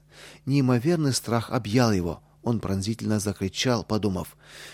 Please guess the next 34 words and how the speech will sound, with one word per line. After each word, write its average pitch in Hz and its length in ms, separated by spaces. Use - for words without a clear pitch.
«Я 120 200
вор 160 220
и 147 100
обманщик, 147 640
и 113 60
мне 135 180
теперь 143 380
никто 117 360
не 123 120
поможет». 98 560
Но 156 100
случилось 113 520
не 98 80
так. - 360
Бог, 151 440
которому 101 440
молился 98 460
Карл, 262 460
наблюдал 123 540
за 98 120
несчастным 87 600
Отто. 87 340
Когда 113 220
Отто 170 300
понял, 143 300
что 113 220
он 113 60
ещё 113 260
живой 110 400
и 98 60
что 101 200
его 104 340
нашёл 90 440
Карл, 135 400